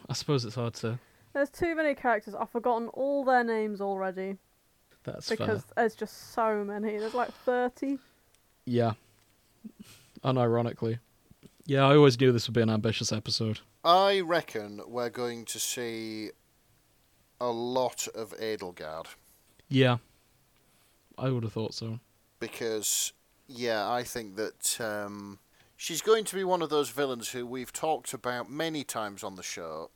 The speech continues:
Speaker 3: Um, you can forgive her transgressions because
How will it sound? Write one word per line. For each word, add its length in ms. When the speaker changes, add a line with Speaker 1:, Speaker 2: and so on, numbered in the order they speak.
Speaker 3:
Um, 680
you 200
can 180
forgive 460
her 180
transgressions 800
because 500